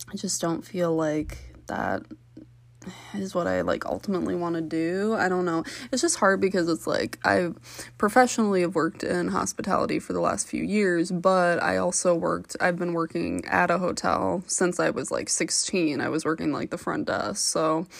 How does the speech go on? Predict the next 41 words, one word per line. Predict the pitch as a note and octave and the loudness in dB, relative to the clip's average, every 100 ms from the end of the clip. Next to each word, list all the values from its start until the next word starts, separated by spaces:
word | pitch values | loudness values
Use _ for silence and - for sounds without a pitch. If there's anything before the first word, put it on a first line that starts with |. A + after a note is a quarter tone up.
| - - - | -16 -16 -2
I | F3+ | 0
just | F#3 - | 0 0
feel, | F3+ F3+ F3+ - | 2 6 6 4
even | G#3 | 2
though | G#3 | 4
I'm | F3 E3 | 4 4
young, | D#3 D3+ F3 G#3+ | 4 4 2 2
I | G3 F3 | 0 -2
feel | - F3 | 0 2
like, | E3 D#3+ D#3+ - - - - _ | 2 2 0 -2 -16 -20 -20 _
you | D#3+ | 0
know, | D#3+ | 2
I've | D#3+ | -2
been | E3+ E3+ E3 | -2 0 2
working, | D#3+ D3+ E3 E3 E3+ D#3+ - - | 2 0 0 2 0 -2 -6 -4
uh, | - E3+ - | 0 0 0
in | F#3 | 0
that | F3+ E3+ | 0 2
area | E3 E3 E3+ F3+ | 2 2 4 4
for, | F3+ E3 | 2 -2
like, | D#3 D3 | 0 0
almost | D#3+ C3+ - | -2 -4 -4
ten | - F3+ D#3+ | -4 0 2
years, | D3+ D3 D#3+ F3+ G3+ | 2 2 0 0 0
and | - E3+ D#3 | -2 0 0
it's | D3+ - | -2 -2
like, | C#3+ C#3 C3+ - - - - - - - | 0 0 -2 -10 -20 -20 -20 -20 -20 -4
that's | G#3 | 2
a | G#3 | 4
lot | F3+ E3 | 4 4
of | D#3+ | 2
time | F3 E3 - - F#3 G3 - | 0 -2 -4 -4 -4 -6 -4
to | F3+ | 0
dedicate | D#3+ - - - | 2 0 -2 -4
to | F#3+ | -4
one | D3+ B2+ | -2 -2
industry. | - - - - - G1+ D#3 | -4 -6 -6 -6 -6 -4 -2
Like, | F3 D3+ | -2 -2
I | D#3 | -4
kinda | - E3+ E3+ | -2 -2 0
wanna | E3 D3 C3 C3+ | 0 0 -2 -2